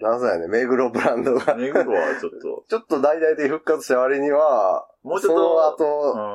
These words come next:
Speaker 2: ん。車種展開っていうかね。
Speaker 1: もうなんか噂もないっていうのかな。
Speaker 2: <laughs> なんか秘めてんちゃう？まだ出してない。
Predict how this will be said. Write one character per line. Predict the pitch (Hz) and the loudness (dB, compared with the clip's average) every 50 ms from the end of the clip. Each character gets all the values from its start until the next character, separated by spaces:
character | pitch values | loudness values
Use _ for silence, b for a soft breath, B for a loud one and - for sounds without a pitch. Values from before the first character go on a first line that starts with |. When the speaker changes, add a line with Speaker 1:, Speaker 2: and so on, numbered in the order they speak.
| 101 95 87 80 - | -8 -10 -12 -12 -16
Speaker 2:
ん。 | _ _ _ _ _ _ _ _ _ | _ _ _ _ _ _ _ _ _
車 | - - 131 | -10 -8 -4
種 | 107 - 131 127 | -2 -2 -2 0
展 | - 123 113 101 | 0 -2 -2 -2
開 | 87 90 - 82 | -2 -2 -2 -2
っ | |
て | - 82 | -4 -6
い | |
う | 82 | -4
か | 123 | -2
ね。 | 123 | 0
Speaker 1:
も | |
う | 127 127 127 | 2 2 0
な | |
ん | 123 123 | 0 0
か | 113 101 | -2 0
噂 | 113 131 160 165 160 - 185 185 170 | 0 2 0 0 0 0 -2 -2 0
も | 135 104 | 0 0
な | 95 90 87 98 | 0 0 0 0
い | 113 | -2
っ | |
て | - 98 | -4 -6
い | 92 | -8
う | |
の | 85 | -8
か | 82 95 | -4 0
な。 | 104 113 104 85 165 - - - - 160 - - _ _ _ _ _ _ _ _ _ _ _ _ _ _ _ _ B B B B B B _ _ _ _ | 0 0 0 0 -2 -4 -4 -6 -8 -8 -8 -10 _ _ _ _ _ _ _ _ _ _ _ _ _ _ _ _ B B B B B B _ _ _ _
Speaker 2:
<laughs> | |
な | - 123 120 | -8 -6 -4
ん | |
か | - - | -4 -4
秘 | - 113 | -4 -4
め | 101 101 | -6 -4
て | 95 107 101 | -4 -4 -4
ん | 87 | -6
ち | - | -8
ゃ | - - | -12 -12
う？ | - - - _ _ _ _ _ _ _ _ _ _ _ _ _ _ _ _ - | -12 -14 -16 _ _ _ _ _ _ _ _ _ _ _ _ _ _ _ _ -6
ま | 90 90 | -6 -4
だ | 87 85 87 85 | -4 -4 -4 -4
出 | 80 82 82 | -4 -4 -4
し | - | -4
て | - 85 | -4 -6
な | 80 71 69 | -6 -8 -10
い。 | - | -14